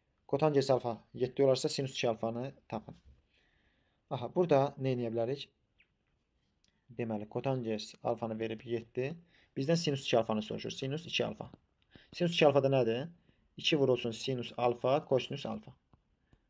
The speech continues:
Bax, bizdən bunu soruşur. İndi burada necə tapa bilərsiniz? Bir plus, deməli, bir plus kotangens kvadrat alfa bərabərdir bir bölünsün sinus kvadrat alfa.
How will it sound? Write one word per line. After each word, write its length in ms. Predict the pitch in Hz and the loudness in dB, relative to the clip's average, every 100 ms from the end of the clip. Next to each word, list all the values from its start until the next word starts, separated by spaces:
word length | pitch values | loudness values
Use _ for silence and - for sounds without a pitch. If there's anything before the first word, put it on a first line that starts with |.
| _ - | _ -18
Bax, 100 | - - | -16 -10
bizdən 260 | 135 170 | -2 0
bunu 100 | 139 | 0
soruşur. 400 | 131 107 - - - - - - | -2 -6 -8 -14 -20 -20 -20 -4
İndi 140 | 175 190 | 0 2
burada 180 | 190 202 | 6 6
necə 160 | 165 | 6
tapa 220 | 120 117 113 | 2 0 2
bilərsiniz? 340 | 110 113 104 - _ - _ _ _ _ _ _ _ _ _ 139 | 0 -2 -8 -12 _ -20 _ _ _ _ _ _ _ _ _ -2
Bir 380 | 131 131 180 175 | 0 6 6 8
plus, 420 | 151 131 - - - - - - | 6 6 2 -10 -18 -20 -20 -6
deməli, 320 | 127 127 120 117 | -2 0 0 2
bir 160 | 160 135 | 0 2
plus 280 | 135 123 - | 2 0 2
kotangens 400 | 135 139 135 135 | 2 4 4 6
kvadrat 280 | 127 123 123 | 4 6 4
alfa 140 | 160 | 6
bərabərdir 480 | 143 131 127 127 151 | 8 8 6 4 2
bir 200 | 151 - - - | 2 0 0 4
bölünsün 260 | 131 131 | 4 4
sinus 220 | 170 147 - | 0 -2 2
kvadrat 220 | 110 107 | 2 4
alfa. 220 | - 110 | 0 -4